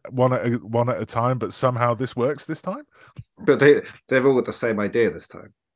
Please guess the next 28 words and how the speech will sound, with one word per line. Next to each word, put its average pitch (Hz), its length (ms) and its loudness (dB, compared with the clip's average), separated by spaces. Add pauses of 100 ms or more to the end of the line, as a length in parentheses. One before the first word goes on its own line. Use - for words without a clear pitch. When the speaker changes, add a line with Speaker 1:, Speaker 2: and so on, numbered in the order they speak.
(200)
Speaker 2:
Let's 117 180 -2
fight 120 220 2
them 107 120 0
individually. 98 640 -4 (300)
That's 101 220 -6
fucking 104 300 -8
teamwork. 92 640 -8 (340)
<laughs> 220 400 2
Speaker 1:
That's, 175 360 2
that's 151 300 2
teamwork. 104 640 -2 (360)
Um, 123 500 0 (100)
yeah, 123 260 2 (300)
what 160 160 -2
we'll 151 80 -2
do 110 260 -4
is 107 140 -8
we'll 120 120 -6
cooperate 110 680 0
by 104 120 0
not 135 260 -2
cooperating 101 880 -6
with 101 160 -2
a 95 60 0
hundred 139 320 -6
percent 110 340 -8
improvisation 101 920 -6
and 87 380 -12